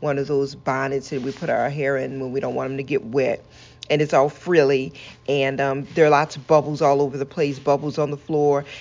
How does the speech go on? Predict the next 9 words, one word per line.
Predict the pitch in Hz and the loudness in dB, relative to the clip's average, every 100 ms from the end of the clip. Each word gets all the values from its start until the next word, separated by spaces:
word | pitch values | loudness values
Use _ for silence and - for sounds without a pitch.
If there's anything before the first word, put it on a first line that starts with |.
| - | -8
and | 139 | -8
she's | - 147 | -8 -6
got | - 135 - | 0 0 2
this | 139 139 | -2 -2
large | 156 139 139 143 | -2 0 0 -2
gaping | - 147 - 156 143 | -6 -6 -6 -10 -10
smile, | - 156 131 123 117 - 135 | -8 -4 -4 -4 -6 -6 -4
you | 135 | -4
know. | 123 | -6